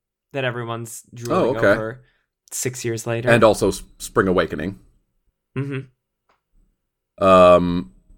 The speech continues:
Speaker 2: Liz Mickle played Hetera, this sort of earth goddess narrator role.
Speaker 1: Mm-hmm.
Speaker 2: And she will be playing John Hancock in the upcoming seventeen seventy-six revival.
Speaker 1: Yeah.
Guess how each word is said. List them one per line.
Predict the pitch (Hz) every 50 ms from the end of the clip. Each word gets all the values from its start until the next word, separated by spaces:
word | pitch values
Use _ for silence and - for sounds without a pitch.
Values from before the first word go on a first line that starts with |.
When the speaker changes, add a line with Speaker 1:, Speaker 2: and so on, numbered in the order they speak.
| -
Speaker 2:
Liz | 95 92 98 113 123 127 131 110 101
Mickle | 107 104 113 120 120 - - 110 87 82 85 90 101 123 151 165 - - -
played | - - 107 98 92 90 90 90 90 90 92 92 87 87 92 - - _ _ -
Hetera, | - 107 95 - - - - - 117 120 113 92 80 78 76 76 85 90 104 117 -
this | 78 90 85 -
sort | - - 104 92 87 85
of | 85 80 76 - - -
earth | - 90 90 92 - -
goddess | - 98 90 90 90 90 85 - -
narrator | 90 80 78 82 87 101 104 110 107 123 127 139 143 147 - _ _ -
role. | - 135 135 139 147 156 170 185 208 - - - -
Speaker 1:
Mm-hmm. | 147 147 143 139 151 151 156 170 196 _ _ _ - _ _
Speaker 2:
And | - 113 110 110 104 98 104 - - -
she | - - - - - - 220 277 269 175 113 110 117
will | 113 113 110 104
be | 117 113
playing | - - 107 101 101 98 104
John | 98 113 101 101 107
Hancock | 95 - 196 240 254 - - 80 73 80 -
in | 87 82
the | 87 90
upcoming | 95 95 - - 101 95 92 90 90 87 90 87 87 87 90
seventeen | - - 101 90 90 87 - - 90 82
seventy-six | - - 85 85 85 90 - - - - -
revival. | 92 - 73 67 60 - - - - - _ _ _ _ _ _ _ _ _ _ _ _ _ _ _ _ -
Speaker 1:
Yeah. | 120 139 180